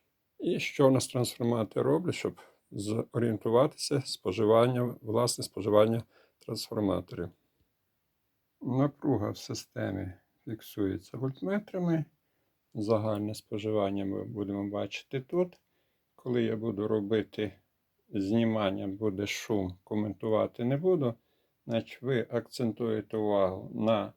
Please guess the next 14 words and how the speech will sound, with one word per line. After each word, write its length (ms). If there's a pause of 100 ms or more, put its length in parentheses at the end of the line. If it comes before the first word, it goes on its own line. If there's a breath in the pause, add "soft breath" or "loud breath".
споживання 1080 (800)
до 480 (760)
того, 320
яке 260
доторкнуся. 880 (760)
Це 220
в 40
мене 360
буде 340
виводитися 800
з 120
ладу 520 (720)
оцей 360
трансформатор. 880